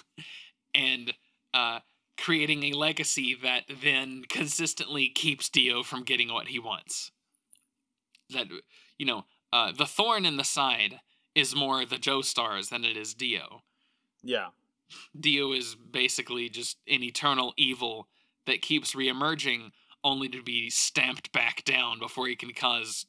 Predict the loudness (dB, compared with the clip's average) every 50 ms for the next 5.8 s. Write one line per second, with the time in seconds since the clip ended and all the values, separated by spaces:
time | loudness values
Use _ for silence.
0 | _ -4 -2 -2 0 0 0 0 0 -2 -4 -4 -4 -2 -2 -2 -2 -2 -2 -2
1 | 0 0 0 2 2 0 0 -4 -12 -12 -14 _ -20 -20 -20 -20 -20 -20 _ _
2 | 2 4 4 4 2 0 -4 -2 0 2 2 2 2 0 0 -2 -2 -4 -4 -8
3 | -8 -8 -10 -10 _ _ _ _ _ _ _ _ _ _ _ _ _ _ _ _
4 | _ _ _ _ -12 -4 -2 0 0 0 0 0 2 2 2 2 0 -2 -2 0
5 | 0 2 2 2 2 2 2 0 -2 -2 -4 -6 -6 -8 -8 -12